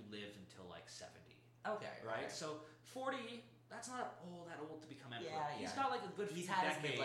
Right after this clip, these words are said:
Speaker 2: midlife crisis in
Speaker 1: Yeah,
Speaker 2: Jerusalem or
Speaker 1: he's got a
Speaker 2: whatever.
Speaker 1: few decades to be emperor.
Speaker 2: Yeah,
Speaker 1: And then he
Speaker 2: yeah.
Speaker 1: gets sick and dies immediately.
Speaker 2: Oh,
Speaker 1: Two years into
Speaker 2: well.
Speaker 1: his reign.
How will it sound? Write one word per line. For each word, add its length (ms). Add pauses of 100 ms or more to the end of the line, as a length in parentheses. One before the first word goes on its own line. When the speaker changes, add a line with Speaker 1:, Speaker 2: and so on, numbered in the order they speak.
(160)
Speaker 2:
midlife 40
crisis 560
in 120
Speaker 1:
Yeah, 240
Speaker 2:
Jerusalem 380
or 40
Speaker 1:
he's 140
got 140
a 40
Speaker 2:
whatever. 140
Speaker 1:
few 80 (140)
decades 840 (680)
to 100
be 260
emperor. 480
Speaker 2:
Yeah, 180 (200)
Speaker 1:
And 100
then 80
he 60
Speaker 2:
yeah. 60
Speaker 1:
gets 120
sick 200
and 120
dies 360
immediately. 380 (400)
Speaker 2:
Oh, 360
Speaker 1:
Two 140
years 160
into 100
Speaker 2:
well. 240
Speaker 1:
his 80
reign. 200